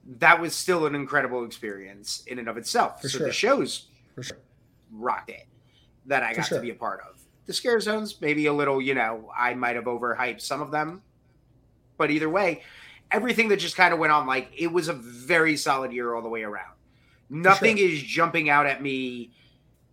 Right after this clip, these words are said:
Speaker 1: to the point of, like, where I'm like, "Yes, this year, this year, this year," but it's all positive, nothing negative.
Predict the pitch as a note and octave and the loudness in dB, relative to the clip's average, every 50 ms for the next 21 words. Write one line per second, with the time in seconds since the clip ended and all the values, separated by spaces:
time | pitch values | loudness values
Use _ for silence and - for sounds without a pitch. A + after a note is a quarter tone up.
0 | _ _ _ _ _ _ _ _ _ _ _ - F3+ F3+ D#3 D#3 - - D#3 D#3 | _ _ _ _ _ _ _ _ _ _ _ -4 -2 -2 -2 -2 -2 -2 -2 0
1 | D3+ D3 C#3+ B2+ C3+ C3+ C3 A2+ B2+ B2 B2+ B2+ C3 C3 B2+ - - - D#3 D#3 | 0 0 0 0 0 0 0 0 2 2 2 2 2 0 -2 -4 -6 -10 -16 -8
2 | D#3+ F#3+ A3 - - - - - C#3+ C3+ C3+ G#3 A#3 G3+ - - - F3 C#3 B2 | -4 -2 -2 -2 -2 -6 -8 -10 -10 -6 -2 0 2 2 0 -2 -4 -4 -4 -6
3 | A#2 B2 C#3 F3+ G3+ - - - - F3 D3 C3 B2+ B2 A#2+ B2+ D3+ F#3+ A3 G3+ | -6 -2 0 2 2 2 2 0 -2 -4 -4 -4 -6 -8 -10 -10 -4 0 0 2
4 | - - - - F3 C#3+ A#2+ A#2 A#2+ A#2+ - - D3+ D3 C#3 C3 - - D3+ D3 | 2 0 -2 -2 -4 -4 -6 -8 -12 -16 -6 -2 0 0 0 0 -2 -4 -6 -8
5 | D3 - - - - D#3 D#3+ D#3+ E3 E3 D#3+ D#3 D3+ C#3 A#2 - - - - _ | -8 -10 -14 -10 -6 -6 -4 -2 -2 -2 0 -2 -4 -4 -8 -14 -20 -20 -20 _
6 | _ _ - - F3+ F#3 F3 - B2+ G#2+ F#2+ F2+ G#2+ G#2+ C3+ D3+ - G#3+ G3+ F#3 | _ _ -6 -2 0 0 0 0 -4 -10 -12 -12 -8 -6 -6 -6 -4 -6 -8 -6
7 | E3 E3 D#3+ D3+ C3+ A2+ G2+ F2 - | -4 -2 -2 -2 -2 -6 -10 -12 -16